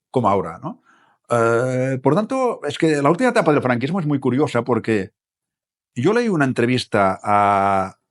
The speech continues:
al último que quedaba vivo, que ya me parece que ya está muerto, de la banda trapera del Río,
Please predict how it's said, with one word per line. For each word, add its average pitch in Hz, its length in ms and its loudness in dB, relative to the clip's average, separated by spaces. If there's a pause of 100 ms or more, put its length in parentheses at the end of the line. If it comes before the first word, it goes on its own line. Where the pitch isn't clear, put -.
al 113 140 2
último 147 280 0
que 127 100 -2
quedaba 123 320 2
vivo, 127 460 -2
que 110 100 -2
ya 113 80 4
me 123 80 2
parece 123 160 -2
que 123 40 2
ya 117 40 4
está 113 140 -4
muerto, 117 400 -2 (300)
de 117 120 2
la 107 60 4
banda 139 240 4
trapera 127 280 0
del 107 160 0
Río, 123 360 -4